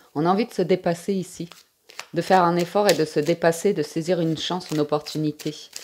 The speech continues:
Elle se présente maintenant. Il est possible qu'elle ne se représente pas. Donc, euh, des efforts ici, euh, se dépasser soi-même pour, euh, dépasser une faille, une faiblesse, une, une crainte, un doute, comme ça. Ah, il y a un vœu.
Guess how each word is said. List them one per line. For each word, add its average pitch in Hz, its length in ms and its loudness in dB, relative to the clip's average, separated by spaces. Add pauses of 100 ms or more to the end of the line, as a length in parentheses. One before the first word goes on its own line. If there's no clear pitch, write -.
(320)
Elle 165 120 4
se 196 120 -4
présente 220 400 0
maintenant. 196 380 2 (680)
Il 170 80 0
est 170 80 2
possible 175 320 -2
qu'elle 160 160 2
ne 156 60 2
se 156 160 -2
représente 165 600 -2
pas. 165 160 2
Donc, 147 300 -2
euh, 135 120 2 (1000)
des 156 260 0
efforts 180 480 4
ici, 185 520 0
euh, 147 360 0
se - 160 -10
dépasser 165 420 0
soi-même 156 540 -2 (580)
pour, 143 320 0
euh, 131 400 2 (140)
dépasser 160 360 0
une 160 120 0
faille, 160 400 2
une 135 80 0
faiblesse, 151 640 0
une, 135 360 -6 (100)
une 147 80 -6
crainte, 156 420 -6
un 139 80 0
doute, 143 300 -6
comme 131 240 -6
ça. 135 280 -14 (1160)
Ah, - 80 -8
il 139 60 -2
y - 20 -2
a 113 40 0
un 117 120 0
vœu. 147 260 -6